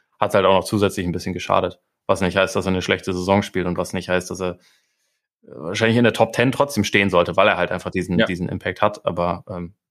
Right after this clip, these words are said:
Speaker 1: ja, gibt andere, die einfach individuell bessere Saisons haben.
Speaker 2: Ja,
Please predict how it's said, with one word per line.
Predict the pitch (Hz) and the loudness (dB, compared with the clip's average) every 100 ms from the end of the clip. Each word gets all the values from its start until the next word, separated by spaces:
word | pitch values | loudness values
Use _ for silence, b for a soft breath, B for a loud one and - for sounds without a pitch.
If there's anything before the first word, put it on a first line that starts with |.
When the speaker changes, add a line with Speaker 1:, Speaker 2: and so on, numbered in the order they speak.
| - | -8
Speaker 1:
ja, | 85 - - | -8 -6 -4
gibt | 113 | 2
andere, | 104 101 87 | 2 2 0
die | 110 | -2
einfach | - - | -2 -4
individuell | 104 98 92 92 90 92 | -4 -4 0 4 4 4
bessere | 90 92 98 | 2 0 -2
Saisons | 90 92 95 - | 0 2 2 0
haben. | - 98 _ _ _ _ _ _ _ _ _ _ _ _ _ _ _ _ - | -4 -6 _ _ _ _ _ _ _ _ _ _ _ _ _ _ _ _ 0
Speaker 2:
Ja, | 110 - | 2 0